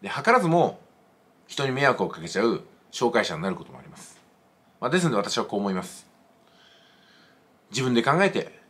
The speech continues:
自分で決めて、自分で入金すること。自己完結ですよね。あの人が言ったから、ここに書いてあるから、裏付けがあるから、これ全部当てになりません。うん。そんなことでね、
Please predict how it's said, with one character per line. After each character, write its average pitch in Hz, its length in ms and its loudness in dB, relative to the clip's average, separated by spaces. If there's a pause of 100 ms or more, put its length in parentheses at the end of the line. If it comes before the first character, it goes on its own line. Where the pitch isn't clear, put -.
(360)
自 127 160 -2
分 131 120 0
で 143 80 0
決 143 120 -2
め 127 80 2
て、 - 260 2 (400)
自 104 160 -2
分 113 120 2
で 123 100 2
入 85 180 0
金 98 160 -4
す - 100 -8
る 92 60 -6
こ 87 80 -8
と。 - 180 -8 (680)
自 90 140 -8
己 120 140 0
完 113 200 -8
結 - 180 -16
で 76 60 -14
す - 100 -14
よ 87 60 -10
ね。 143 180 -8 (460)
あ 147 140 2
の 240 100 6
人 254 160 0
が 101 80 2
言 92 100 0
っ - 20 -16
た - 160 -4
か 92 80 0
ら、 - 100 -4 (480)
こ 120 120 -6
こ 190 100 4
に 202 80 2
書 202 120 2
い 185 80 6
て 139 80 4
あ 95 60 6
る - 80 -2
か - 100 -6
ら、 69 120 -8 (240)
裏 170 180 4
付 185 160 2
け 175 60 6
が 185 80 6
あ 175 40 6
る - 80 2
か - 120 -4
ら、 113 60 -6
こ - 180 -12
れ 104 60 -6
全 196 260 4
部 143 80 6
当 95 80 6
て 98 80 -4
に 87 60 -4
な 82 40 -4
り 78 60 -4
ま 69 100 -16
せ - 60 -20
ん。 - 40 -20 (640)
う - 20 -20
ん。 - 40 -20 (160)
そ 180 160 0
ん 214 80 2
な 214 100 6
こ 196 80 2
と 165 100 2
で 98 80 2
ね、 85 220 -4